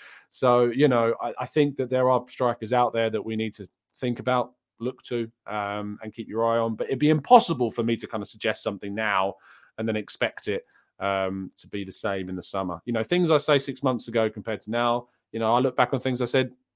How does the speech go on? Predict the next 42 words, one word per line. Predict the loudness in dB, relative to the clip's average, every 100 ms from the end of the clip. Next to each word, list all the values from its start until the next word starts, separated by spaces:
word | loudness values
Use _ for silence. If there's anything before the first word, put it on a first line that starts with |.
| _ _
maybe | -2 0 2
even | 2
a | 2
week | 2 2
ago | 0 -2 -2
in | -2
some | -6 -4
cases | -4 -4
and | -6
think, | -2 -4 -4 -16 -20 -16 -2
"Hmm, | 0 4
on, | 6 6 4 0
upon | 4 6 6
reflection, | 6 4 2 0
maybe | 4 4 4
that | 2 2
wasn't | 0 0 0 -4 _ _ _ _ _ -4
the | 4
right | 6 6
thing," | 2 -2 -2 _ _ -4
you | -2
know. | -2 -6 _ -20 _ _ _ _ _ -16
Again, | -8 -6 -6
something | -4 -4 -4
that | -6 -6
gets | -6
looked | -6 -6
down | -4 -4
on | -4
by |
so | -6 -4
many | -4 -4
people | -4 -4 -2
is, | -4 -4
is | -12 -8
changing | -6 -4 -4 -4
your |
mind | -4 -2 -2
on | -4
things, | -4 -6 -6
but, | -10 -14 -10 -6
uh, | -4 -4